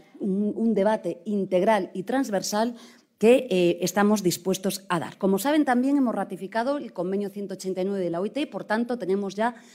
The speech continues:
la norma en la antesala lista para, sí, no solamente dar prestación de desempleo, lo que ya sabíamos los juristas que era absolutamente discriminatorio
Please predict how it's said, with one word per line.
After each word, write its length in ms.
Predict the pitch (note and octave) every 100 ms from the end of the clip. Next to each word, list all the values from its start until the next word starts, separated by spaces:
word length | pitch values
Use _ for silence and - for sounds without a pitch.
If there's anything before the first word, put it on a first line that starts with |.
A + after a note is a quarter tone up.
| -
la 160 | F3+ F3
norma 340 | G#3 G#3+ A#3
en 80 | A3+
la 60 |
antesala 500 | F3 F3 E3 G#3+ B3
lista 480 | A#3 F#3+ B3+ - C#4 - - _
para, 260 | G3+ F3+ -
sí, 320 | - B3+ G#3
no 180 | G#3 C4+
solamente 640 | D4 D#4 C#4+ C#4+ C4+ C4 B3+
dar 360 | F#3 A#3+ G#3 - - -
prestación 760 | - G#3 G3+ F#3+ A#3+ A#3 G3+ G3
de 100 | G3
desempleo, 640 | F#3+ G3 F#3 A3 A3+ D#3+
lo 140 | E3+ E3
que 80 | E3+
ya 120 | G3
sabíamos 460 | G3 F#3+ G3+ F#3+
los 140 | F3+ F#3
juristas 420 | F3+ G#3+ - D#3
que 120 | -
era 80 | F#3+
absolutamente 520 | F#3+ F#3 F#3 F#3+ F#3
discriminatorio 720 | F3+ F3 F#3 F3+ F3+ G#3 D#3+